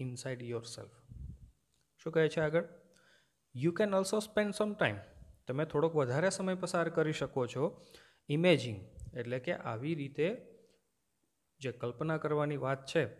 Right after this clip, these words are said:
એની અંદર તમે વધારે સમય પસાર કરી શકો છો. What it would feel like if you experience harmony and tranquility inside yourself. જો તમે તમારી અંદર,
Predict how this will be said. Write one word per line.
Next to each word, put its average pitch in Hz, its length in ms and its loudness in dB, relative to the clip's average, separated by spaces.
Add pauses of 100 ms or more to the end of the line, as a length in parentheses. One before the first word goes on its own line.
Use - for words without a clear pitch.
(220)
એની 139 240 0
અંદર 160 200 2
તમે 165 280 -2
વધારે 180 400 2
સમય 190 300 -2 (300)
પસાર 147 280 2
કરી 127 240 -2
શકો 110 360 -4
છો. - 380 -4 (360)
What 196 420 2
it 190 60 -10
would 185 200 2 (140)
feel 175 120 2
like 147 240 4 (200)
if 170 240 -2
you 165 60 2
experience 151 560 -2 (220)
harmony 143 340 0
and 156 140 -2
tranquility 127 800 -2 (280)
inside 135 320 -2
yourself. 123 480 -2 (440)
જો 143 220 4
તમે 170 300 0
તમારી 131 560 -2
અંદર, 127 320 -2